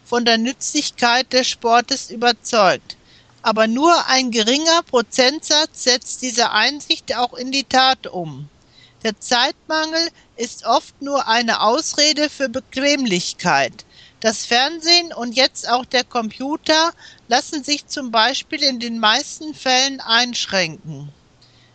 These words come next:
Es ist auch nie zu spät, um mit einer sportlichen Betätigung zu beginnen. Immer mehr Menschen finden Freude am Sport. Sie haben selbst die Erfahrung gemacht,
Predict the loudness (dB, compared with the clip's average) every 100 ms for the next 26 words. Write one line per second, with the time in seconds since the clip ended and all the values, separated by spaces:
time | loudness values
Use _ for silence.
0 | _ -6 -4 -2 -6 -2 0 0 0 -2
1 | -2 -2 -8 -6 -6 -8 0 2 2 0
2 | -8 -20 _ -6 -2 0 2 2 2 -2
3 | 0 4 4 2 -4 -4 -4 -4 2 0
4 | 0 -6 -6 -6 -8 -6 -6 -2 0 2
5 | 0 -2 -10 -16 -20 _ -4 2 2 2
6 | 2 2 2 2 0 -6 -6 -6 -4 -4
7 | -4 -6 0 4 4 4 2 2 -2 -4
8 | -4 0 2 2 -2 -18 -20 -20 -20 _
9 | -2 2 4 4 0 -4 0 2 2 0
10 | -12 -12 -4 0 2 4 4 4 0 -6
11 | -6 2 2 2